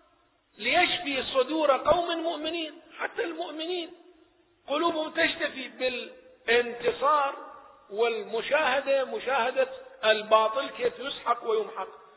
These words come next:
أيضًا من باب الانتقام. رأي ثالث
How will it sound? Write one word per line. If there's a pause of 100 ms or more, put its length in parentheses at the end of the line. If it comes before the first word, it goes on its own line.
(260)
أيضًا
من
باب (960)
الانتقام. (3000)
رأي
ثالث